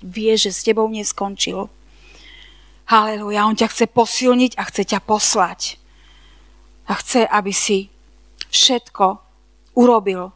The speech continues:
tak, ako máš. Halelúja. Sláva ti, Pane. Hospodin,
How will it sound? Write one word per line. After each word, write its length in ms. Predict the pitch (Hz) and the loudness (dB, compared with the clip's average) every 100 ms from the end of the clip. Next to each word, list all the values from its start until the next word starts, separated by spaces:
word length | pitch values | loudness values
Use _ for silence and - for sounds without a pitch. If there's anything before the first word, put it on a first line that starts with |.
| _ | _
tak, 240 | 247 240 226 | -2 0 -2
ako 160 | - | -4
máš. 560 | 190 190 170 - - - _ _ _ _ _ _ | -4 -4 -2 -2 -2 -4 _ _ _ _ _ _
Halelúja. 720 | - 202 202 202 196 196 175 - _ _ _ _ _ _ _ _ _ - - _ | 0 2 0 -8 -12 -12 -12 -14 _ _ _ _ _ _ _ _ _ -16 -16 _
Sláva 480 | - - 233 202 185 | -4 0 2 0 -4
ti, 160 | - 208 | -14 -8
Pane. 480 | 208 185 190 185 - _ _ _ _ _ _ _ _ _ _ _ _ _ _ _ - _ _ _ _ _ _ _ _ _ _ _ - - - - | -6 -6 -10 -18 -20 _ _ _ _ _ _ _ _ _ _ _ _ _ _ _ -20 _ _ _ _ _ _ _ _ _ _ _ -16 -16 -16 -8
Hospodin, 880 | 208 285 - - 233 196 196 202 220 | 0 0 0 0 0 0 -8 -12 -16